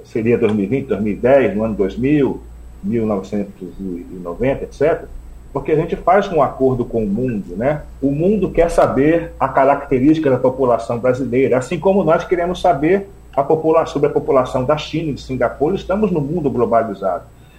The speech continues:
Então, o Brasil tem uma, a nação brasileira, todos nós temos responsabilidades com os recenseamentos nossos aqui,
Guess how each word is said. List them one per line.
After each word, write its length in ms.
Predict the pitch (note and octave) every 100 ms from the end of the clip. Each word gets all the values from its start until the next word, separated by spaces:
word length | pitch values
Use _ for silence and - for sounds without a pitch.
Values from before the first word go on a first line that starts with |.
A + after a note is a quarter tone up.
| - B2+
Então, 380 | B2+ D3+ G3 - -
o 80 | A2+
Brasil 640 | C3 C3+ A2 B2+ G3+ G3+ - -
tem 400 | F3+ A3 G3+ - -
uma, 320 | D3+ C3+ A#2
a 100 | B2+
nação 440 | C3+ B2+ - G#3 A3
brasileira, 580 | F3 D#3+ B2 G#2+ C#3 C3
todos 340 | D3+ E3+ B2+
nós 240 | B2 C#3 C#3+
temos 260 | D#3 C3+
responsabilidades 1300 | D#3+ G#3 - F3 D#3 C#3+ C3+ A#2 G2 G2+ A#2+ C#3 -
com 180 | - D3+
os 100 | C#3
recenseamentos 840 | C#3+ C#3+ C#3 - C3 A#2+ C3 - A#2
nossos 460 | A#2 B2+ B2 G#2
aqui, 440 | G2 - D3 F#3